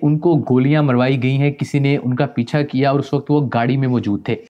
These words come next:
और इस सारे वाक़े को एक हादसे की शक्ल देने की कोशिश की गई कि अरशद शरीफ की गाड़ी को हादसा हुआ है, जो कि कुछ घंटे बाद ही ये बात सामने आ रही है कि उनको बाकायदा तौर पर कत्ल किया गया है। और इस हवाले से वहाँ की जो कीनिया की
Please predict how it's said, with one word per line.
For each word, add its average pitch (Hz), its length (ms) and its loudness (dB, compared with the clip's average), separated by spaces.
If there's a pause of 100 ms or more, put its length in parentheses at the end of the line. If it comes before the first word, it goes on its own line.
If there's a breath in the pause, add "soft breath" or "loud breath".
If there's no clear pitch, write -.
(200)
और 160 80 4
इस 196 100 -2
सारे 190 200 2
वाक़े 180 320 0
को 180 80 0
एक 190 140 0
हादसे 151 340 -2
की 170 140 -2
शक्ल 156 340 0
देने 139 220 2
की 147 120 0
कोशिश 151 360 -2
की 151 120 0
गई 143 220 2
कि - 460 -6
अरशद 156 300 2
शरीफ 147 360 2
की 170 120 2
गाड़ी 123 340 0
को 160 220 0
हादसा 127 440 -2
हुआ 135 220 2
है, 151 240 0 (320 loud breath)
जो 131 180 2
कि 170 180 0
कुछ 190 280 -2
घंटे 139 400 0
बाद 131 320 0
ही 156 80 0
ये 147 60 2
बात 127 240 0
सामने 143 360 0
आ 135 100 2
रही 123 120 0
है 135 180 0
कि - 140 -4
उनको 147 340 0
बाकायदा 127 480 0
तौर 123 220 0
पर 143 180 -2 (120)
कत्ल 143 320 0
किया 113 260 0
गया 120 200 0
है। 143 140 0 (600 soft breath)
और 180 80 2
इस 202 120 -2
हवाले 190 320 2
से 196 160 0
वहाँ 151 360 2
की 170 180 -2
जो 170 200 2
कीनिया 165 420 2
की 175 160 -2